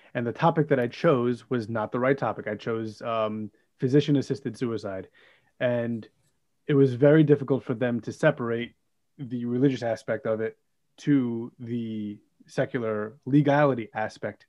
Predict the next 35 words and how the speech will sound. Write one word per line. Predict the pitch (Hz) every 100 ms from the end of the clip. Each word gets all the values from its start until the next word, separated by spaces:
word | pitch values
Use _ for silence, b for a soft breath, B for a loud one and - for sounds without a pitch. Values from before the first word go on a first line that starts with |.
| -
to | 127 123
it. | - b b b b
Um, | 123 117 113 113 117 -
and | 131 127 123 131 _ - _ _ - -
picking | 160 165
the | 147
right | 147 143
topic, | 175 156 113
you're | 131
right, | 131 117
is | 120
exactly, | 117 131 123 - 120 123 -
is | 127
exactly | 120 131 156 156 127
the | 117 117
issue. | 110 - 117 113 B B B
Uh, | 120 117 120 -
picking | 156 139
the |
right | 131 131 131 -
source | - 156 113 - - b b b
is, | 135 123 117 107 - _
is | 143 127 113 123 - 143
key | - 208 147 131
to | - 127
making | 123 127 131
something | 131 123
like | 120 117
this | 120 -
work. | 143 110 - B B
I | 143
wanna | 208 190
read | 170 151
one | 127 160
quote | 143 - 143 120